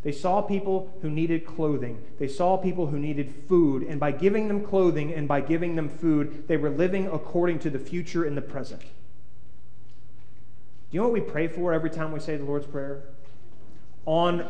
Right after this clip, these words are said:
earth as it is in heaven." We are trying to bring that reality into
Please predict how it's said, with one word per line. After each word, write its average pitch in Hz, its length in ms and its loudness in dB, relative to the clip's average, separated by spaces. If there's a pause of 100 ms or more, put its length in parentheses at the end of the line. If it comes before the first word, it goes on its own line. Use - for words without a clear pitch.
(160)
earth 175 580 6
as 165 180 0
it 170 160 2
is 175 320 4
in 160 440 -2
heaven." 131 320 0 (1600)
We 147 80 0
are 151 80 2
trying 175 240 2
to 165 60 0
bring 175 240 0 (260)
that 180 280 4
reality 156 600 2
into 151 480 -2